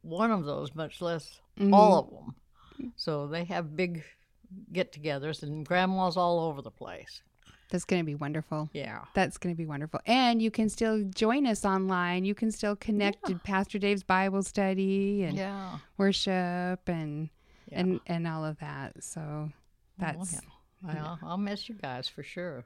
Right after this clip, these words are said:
Speaker 2: Yeah.
Speaker 1: All my little buddies.
Speaker 2: Yeah. Yeah, we, we are definitely gonna miss you, Billy. You've been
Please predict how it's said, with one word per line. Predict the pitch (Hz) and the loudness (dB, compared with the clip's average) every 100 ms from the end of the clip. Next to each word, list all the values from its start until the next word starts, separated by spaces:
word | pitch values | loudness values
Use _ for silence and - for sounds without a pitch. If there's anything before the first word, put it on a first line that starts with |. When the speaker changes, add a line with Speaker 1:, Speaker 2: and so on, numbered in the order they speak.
| _ _ _ | _ _ _
Speaker 2:
Yeah. | 180 165 160 | -8 -6 -8
Speaker 1:
All | 156 147 | -8 -10
my | 147 143 | -10 -10
little | 147 | -10
buddies. | 143 147 135 135 - - _ - 185 | -8 -6 -6 -8 -14 -18 _ -10 -8
Speaker 2:
Yeah. | 170 160 160 156 - _ _ _ _ | -6 -8 -8 -12 -14 _ _ _ _
Yeah, | 180 180 156 151 156 | -4 -2 -2 -4 -6
we, | - 190 190 185 165 | -2 2 2 2 0
we | 185 | 0
are | 185 180 | 0 0
definitely | 175 160 165 | -2 -4 -4
gonna | 160 156 | -4 -6
miss | 151 151 - | -4 -4 -4
you, | |
Billy. | 156 165 165 | -4 -2 -2
You've | 165 170 | -2 -2
been | 175 165 160 151 | -2 -2 -2 -4